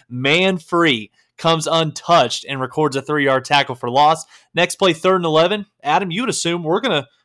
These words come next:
we're gonna try to throw the football downfield. Theo Weiss, Marvin Mims, Braden Willis, they're having fantastic games statistically.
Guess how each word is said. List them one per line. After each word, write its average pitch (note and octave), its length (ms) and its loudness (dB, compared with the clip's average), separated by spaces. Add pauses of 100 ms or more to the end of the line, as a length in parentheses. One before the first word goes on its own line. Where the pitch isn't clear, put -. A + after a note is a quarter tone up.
we're G3 80 2
gonna B3+ 100 2
try F#3+ 200 4
to E3 40 -2
throw F#3+ 200 2
the F3 80 0
football G3 340 0
downfield. D3+ 520 0
Theo G3 260 4
Weiss, F#3+ 320 -2
Marvin F#3 320 2
Mims, F#3 260 -2
Braden F3+ 240 0
Willis, F#3 240 -2
they're G3+ 120 2
having D#3+ 340 0 (280)
fantastic F3+ 640 0
games C#3+ 240 -4
statistically. E3+ 680 -2